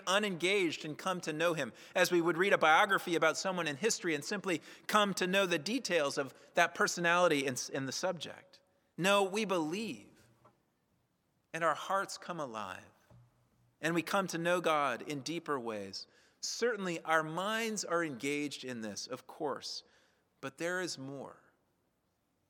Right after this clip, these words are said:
Listen to Augustine in Book thirteen of Confessions.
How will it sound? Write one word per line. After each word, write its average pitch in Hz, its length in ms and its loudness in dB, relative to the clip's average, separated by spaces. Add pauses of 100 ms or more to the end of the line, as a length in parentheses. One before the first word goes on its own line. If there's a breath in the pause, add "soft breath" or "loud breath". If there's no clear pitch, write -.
(300)
Listen 170 300 -4
to 160 140 -4
Augustine 147 560 0
in 127 60 -6
Book 143 240 -2
thirteen 147 500 -2
of 127 220 -8
Confessions. 120 880 -2